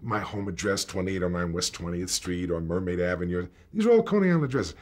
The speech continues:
And friends of mine from Coney Island would just sit there and roar.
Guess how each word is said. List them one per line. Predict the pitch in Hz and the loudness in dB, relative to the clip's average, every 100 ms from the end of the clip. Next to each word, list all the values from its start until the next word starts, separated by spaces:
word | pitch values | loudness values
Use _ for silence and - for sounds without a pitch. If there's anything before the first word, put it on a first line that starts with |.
| - - | -20 -6
And | 127 | -6
friends | - 220 220 | 2 4 6
of | 190 | 6
mine | 156 | 6
from | 135 123 | 2 -2
Coney | 147 147 143 | 0 2 2
Island | 135 113 | 0 -2
would | |
just | 110 131 - | -4 -4 -2
sit | 202 202 | -2 -2
there | 202 165 147 _ - _ | -4 -4 -6 _ -20 _
and | 170 180 185 | 2 4 4
roar. | 196 247 240 135 69 | 4 6 6 6 0